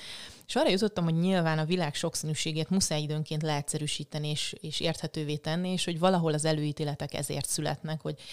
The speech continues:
érthetőbb és, és feldolgozhatóbb legyen a világ. De azért tudjuk, hogy a, ennek a szélsőséges volta, hogy előítéleteink vannak, az rengeteg dolgot elvesz tőlünk, és, ö, elvág minket egymástól. És azt gondolom, hogy most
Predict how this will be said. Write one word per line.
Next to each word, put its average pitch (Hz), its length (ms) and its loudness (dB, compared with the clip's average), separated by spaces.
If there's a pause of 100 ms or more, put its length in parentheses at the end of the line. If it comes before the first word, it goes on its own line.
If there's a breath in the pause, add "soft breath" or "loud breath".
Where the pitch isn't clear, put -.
(200 loud breath)
érthetőbb 156 680 -4
és, 147 300 -4
és - 140 -6
feldolgozhatóbb 156 800 -2
legyen 156 240 0
a 151 80 0
világ. 175 380 2 (440 loud breath)
De 190 140 4
azért 208 360 6 (260)
tudjuk, 175 340 0
hogy 165 160 2
a, 160 320 2
ennek 165 280 -2
a 156 40 -2
szélsőséges 156 1000 0 (140)
volta, 170 500 2
hogy 151 180 2
előítéleteink 180 840 2
vannak, 190 400 2 (480 loud breath)
az 165 160 2
rengeteg 151 460 2
dolgot 151 380 0
elvesz 151 460 -2
tőlünk, 160 440 0
és, - 360 -2
ö, 151 220 0
elvág 147 420 -2
minket 147 360 -4
egymástól. 147 760 -4 (640 soft breath)
És - 100 -20
azt 269 180 2
gondolom, 202 400 6
hogy 180 120 6
most - 460 -2